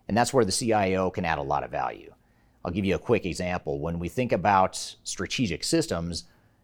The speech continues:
which was the last point I talked about in this video, oftentimes we're thinking about E R P systems, for example,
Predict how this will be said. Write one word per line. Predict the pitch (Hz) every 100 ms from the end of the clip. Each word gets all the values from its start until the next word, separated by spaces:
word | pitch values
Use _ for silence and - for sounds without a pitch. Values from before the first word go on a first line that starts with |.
| _
which | - 92
was | 95
the | 90
last | 85 101 -
point | - 85 73
I |
talked | 78 76 -
about | 76 67
in | 69
this | 69
video, | 76 71 71 71 73 _ _ _ -
oftentimes | 101 113 101 98 90
we're | 85
thinking | 107 95 87
about | 78 80 80
E | 98
R | 85 67
P | - 71
systems, | 67 - 62
for | - 64
example, | 58 57 52 - -